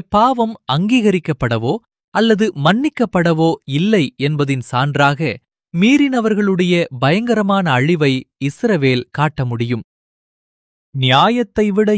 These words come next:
எவ்வளவும் குறையாதிருந்த அன்பு இந்த பாவத்திற்கு தண்டனை அனுப்பப்பட வேண்டுமென்று கோரியது. தேவன்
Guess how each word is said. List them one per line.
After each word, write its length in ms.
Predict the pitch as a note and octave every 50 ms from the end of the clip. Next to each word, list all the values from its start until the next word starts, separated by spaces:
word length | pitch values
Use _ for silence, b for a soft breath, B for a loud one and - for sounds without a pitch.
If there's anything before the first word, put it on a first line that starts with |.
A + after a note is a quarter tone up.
| D#3 C3
எவ்வளவும் 680 | C3 B2+ B2+ C3 D3+ G#3 A#3 A3+ A3 G3+ B3 A#3+ -
குறையாதிருந்த 800 | - D#3+ D#3+ E3+ F#3 G3 G3+ G3+ G3+ E3+ F#3+ F#3 F#3 F3 D#3+ D#3+ -
அன்பு 400 | - B2 B2 C#3+ F3 E3 D3+ C3+ B2 C3 G3 A#3 - _ _ _ -
இந்த 240 | E3+ G3+ G3+ F#3 F#3+ F3+ -
பாவத்திற்கு 680 | - F#3 G#3 B3+ B3+ C4+ - _ - G#3+ F#3+ - - G#3 - _ -
தண்டனை 440 | - D3 E3 G3+ G#3+ B3+ B3 B3+ A#3+ A3+
அனுப்பப்பட 520 | G#3 G3+ G3+ - - G3+ - - F#3+ F3+ F3
வேண்டுமென்று 520 | E3 E3+ E3+ E3 D#3 D#3 D3+ C#3+ C#3+ E3+ A3
கோரியது. 520 | - - D3+ D3 C#3 C3 C3 C3 B2 C3 B2 - _ _ _ _ _ _ _ _ _ _ -
தேவன் 480 | B2+ C#3 D3 D#3+ E3 D3+ C#3+ C#3+ F3